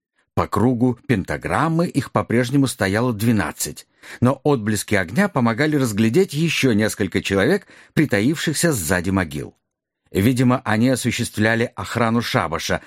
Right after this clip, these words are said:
отпугивая белыми одеждами случайных гуляк. На такого сторожа налетели Илона с Недом. На таких же стражей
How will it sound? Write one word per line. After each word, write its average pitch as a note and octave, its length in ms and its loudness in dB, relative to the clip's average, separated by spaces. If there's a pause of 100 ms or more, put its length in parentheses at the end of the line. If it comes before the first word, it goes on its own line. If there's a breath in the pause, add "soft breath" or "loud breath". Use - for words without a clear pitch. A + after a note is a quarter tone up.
(220 loud breath)
отпугивая A2+ 720 2
белыми F#2+ 400 2
одеждами D3 480 2
случайных F#2 600 0
гуляк. D#2+ 500 -4 (200)
На A2 160 4
такого A#2+ 400 0
сторожа E3+ 520 2
налетели C3 580 2
Илона A#2+ 380 2
с - 120 -4
Недом. D2 420 -2 (340)
На A#2 120 4
таких F3 360 0
же F3 120 2
стражей D#3+ 560 0